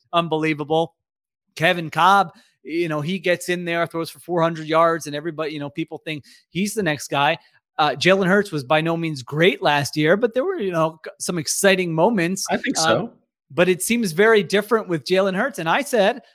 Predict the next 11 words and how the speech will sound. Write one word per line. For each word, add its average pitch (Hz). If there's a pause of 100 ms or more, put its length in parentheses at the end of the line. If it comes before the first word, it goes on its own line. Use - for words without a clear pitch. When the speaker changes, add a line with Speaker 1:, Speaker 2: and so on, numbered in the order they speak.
(100)
Speaker 1:
I 165
think 214
they're 214
taking 208
their 214
cues 220
from 208
the 202
organization, 196
and, 143
uh, 143